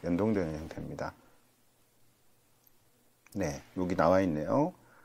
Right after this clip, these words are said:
만약에 처음 연결될 경우에는 이렇게 클릭해가지고 한번 설치해주는 작업을 해줍니다. 설치라고 해야 되나요?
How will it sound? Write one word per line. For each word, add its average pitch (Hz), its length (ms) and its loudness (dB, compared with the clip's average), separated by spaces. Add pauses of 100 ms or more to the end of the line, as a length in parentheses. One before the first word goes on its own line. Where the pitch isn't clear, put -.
만약에 135 340 12
처음 202 340 10
연결될 123 540 12
경우에는 101 680 4
이렇게 92 340 0
클릭해가지고 113 640 4
한번 95 220 0
설치해주는 135 640 4
작업을 85 580 4 (560)
해줍니다. 117 420 2
설치라고 190 680 6
해야 123 100 6
되나요? 113 380 4